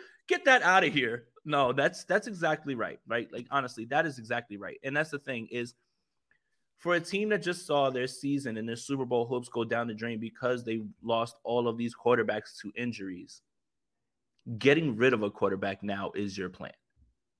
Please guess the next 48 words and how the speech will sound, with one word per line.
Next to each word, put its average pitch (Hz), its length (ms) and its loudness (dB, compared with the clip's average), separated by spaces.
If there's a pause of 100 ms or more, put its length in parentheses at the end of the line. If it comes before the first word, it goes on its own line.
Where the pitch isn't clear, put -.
(280)
That's 135 320 6
the 127 100 2
plan. 101 300 0
That's 120 260 4
the 151 120 6
move 123 280 6
now, 85 180 -2
right? 110 220 2
Like, 101 260 4 (420)
we're 117 120 2
just 139 160 2
gonna 131 200 6
let 135 220 8
it 170 60 8
roll 160 340 8
with 113 160 2
Sam 165 300 4
Darnold 165 440 6
and 101 160 -6
Brandon 170 360 6
Allen, 98 400 2
and 92 300 -12 (540)
God 160 280 8
help 165 260 4
you. - 200 -12
I 170 100 6
mean, 196 260 4 (540)
Josh 202 200 6
Johnson, 190 440 6
I 151 100 6
think 165 160 0
he 190 80 0
signed 196 280 4
with 160 100 2
somebody, 156 300 2
so 220 140 2
I 240 40 6
don't 247 80 2
even 240 100 -2
know 262 60 2
if 254 80 4
he 262 60 -6
can 240 100 -6
come 277 140 -2
back 277 260 2
at 117 60 -14
this 104 140 -16
point. 92 220 -18